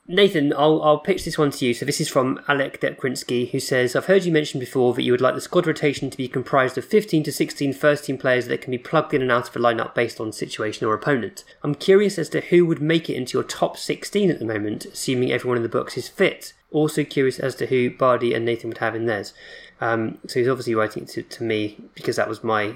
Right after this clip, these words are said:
that was my comment, that my preferred form of rotation would be fifteen, sixteen, seventeen players who can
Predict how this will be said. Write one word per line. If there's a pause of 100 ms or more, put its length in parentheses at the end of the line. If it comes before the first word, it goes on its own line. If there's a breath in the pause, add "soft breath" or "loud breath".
that
was
my
comment,
that (300)
my
preferred
form
of
rotation
would
be (340 loud breath)
fifteen,
sixteen,
seventeen
players
who
can